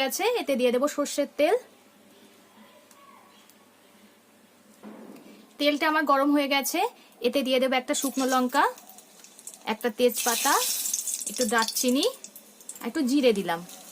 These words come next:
এগুলো ফোড়নের জন্য দিলাম। এবার দুটো বড় সাইজের আলুকে ঠিক এরম গোটা গোটা করে কেটে নিয়েছি, ওগুলো দিয়ে দেবো ভাজার জন্য। আলুগুলো এবার লাল লাল করে ভেজে নেব। আলুগুলো আমার লাল লাল করে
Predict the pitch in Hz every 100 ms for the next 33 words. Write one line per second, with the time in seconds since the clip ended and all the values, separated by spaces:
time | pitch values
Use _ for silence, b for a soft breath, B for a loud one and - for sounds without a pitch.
0 | - - - - - 262 - 277 269 269
1 | 226 269 277 269 277 440 - - - -
2 | - - - - 254 240 269 277 254 254
3 | 277 269 285 254 254 285 370 508 - -
4 | - 285 269 277 254 262 247 254 254 262
5 | 269 262 254 262 247 339 262 269 254 254
6 | 254 285 262 247 240 262 262 294 453 -
7 | - - - - - - - - 254 254
8 | 247 277 269 285 247 262 262 269 262 262
9 | 247 254 247 403 - - - 233 - -
10 | - - - - - - 247 262 285 311
11 | 320 311 269 269 269 294